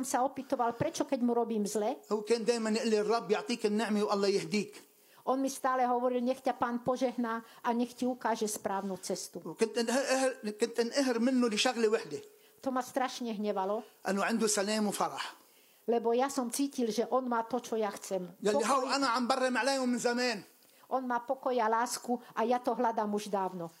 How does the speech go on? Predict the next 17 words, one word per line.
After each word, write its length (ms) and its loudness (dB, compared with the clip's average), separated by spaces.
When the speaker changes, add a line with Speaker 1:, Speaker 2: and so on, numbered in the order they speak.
Speaker 2:
لكن 280 -2
ما 140 -2
كنت 220 -2
عم 140 0
لاقيهم. 400 0
Speaker 1:
Ale 260 0
nevedel 440 2
som 200 -2
to 160 -4
nájsť. 500 -6
Speaker 2:
هذا 260 2
الس-، 200 -2
هذا 180 2
الشاب 320 2
Speaker 1:
To, 160 2
to 240 -2
zlo, 300 0